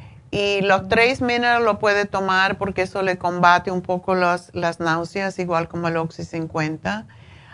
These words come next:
Speaker 1: Así que eso no tiene ninguna, ninguna contraindicación. Y le voy a dar
Speaker 2: Ujú.
Speaker 1: una tabletita de zinc al día porque el zinc ayuda mucho contra, y de hecho es uno de los elementos que tiene la sana fusión,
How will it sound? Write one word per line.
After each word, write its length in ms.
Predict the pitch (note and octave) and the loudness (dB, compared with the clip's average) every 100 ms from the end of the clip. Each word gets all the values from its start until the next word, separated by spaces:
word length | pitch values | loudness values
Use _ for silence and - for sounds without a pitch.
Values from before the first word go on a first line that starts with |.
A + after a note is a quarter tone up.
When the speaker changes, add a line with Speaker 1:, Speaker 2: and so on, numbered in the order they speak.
| - | -12
Speaker 1:
Así 240 | G3+ F#3+ G3 | -10 -6 -2
que 100 | G3+ | -2
eso 180 | G3+ G3+ | 0 -4
no 120 | F#3+ | -4
tiene 300 | G3 F3+ F3+ | -2 0 0
ninguna, 960 | F3 F3 F3+ F3 F3 F3 E3 C#3+ C3+ - - - - | 0 -2 -2 -4 -2 0 2 2 -2 -8 -12 -18 -10
ninguna 460 | G3+ G3 G#3+ G#3+ | -4 -2 -2 -2
contraindicación. 1400 | G#3 F#3+ F#3 F3+ F3 F3 F3 E3+ F3 E3+ - G3+ E3+ D#3+ - _ _ _ - - - - - | -2 -4 -2 -2 0 -2 -4 -4 -4 -6 -6 -4 -2 -4 -8 _ _ _ -20 -20 -20 -16 -4
Y 80 | A3+ | 0
le 140 | G#3+ | 2
voy 180 | G3+ G#3+ | 2 4
a 120 | A#3+ | 4
dar 220 | A#3 A#3 | 6 4
Speaker 2:
Ujú. 80 | A#3+ | 4
Speaker 1:
una 140 | A#3 A3+ | 0 2
tabletita 640 | G#3+ G#3 F#3+ G3 G3 G#3 | 2 2 0 0 0 2
de 140 | G#3+ G#3 | 0 -2
zinc 500 | - F#3+ F#3+ - F#3 | -4 -4 -4 -4 -4
al 160 | F#3+ | -2
día 340 | F#3+ F#3 F3+ F3+ | 0 0 0 -2
porque 320 | F#3 - F#3 | -8 -4 -2
el 100 | F#3 | -2
zinc 400 | - F#3+ F#3+ - | -4 -6 -4 -4
ayuda 400 | F#3 F#3 F#3+ F#3 | -4 -2 -4 -4
mucho 420 | F#3 F#3+ - F#3+ | -4 -4 -6 -8
contra, 680 | F#3 E3+ E3+ F3 E3+ D#3+ D3+ - - - - | -4 -4 -4 -2 0 0 -2 -12 -20 -20 -6
y 140 | F#3+ F3+ | -2 0
de 260 | E3+ F3 | 2 2
hecho 180 | F#3+ E3+ | 2 0
es 160 | E3+ F#3+ | 0 -2
uno 220 | F3 E3+ | -2 0
de 60 | E3+ | 0
los 160 | F3 | 0
elementos 560 | F3 E3+ F3 F3 E3+ E3+ | 0 -2 -2 -2 -4 -8
que 140 | F3 | -8
tiene 380 | E3+ F3 E3+ E3 | -4 -4 -2 -2
la 280 | E3 E3 E3 | -2 -2 -4
sana 360 | - E3+ E3+ E3+ | -2 -2 -2 -4
fusión, 520 | F3+ - B3 G#3+ | -10 -6 -4 -2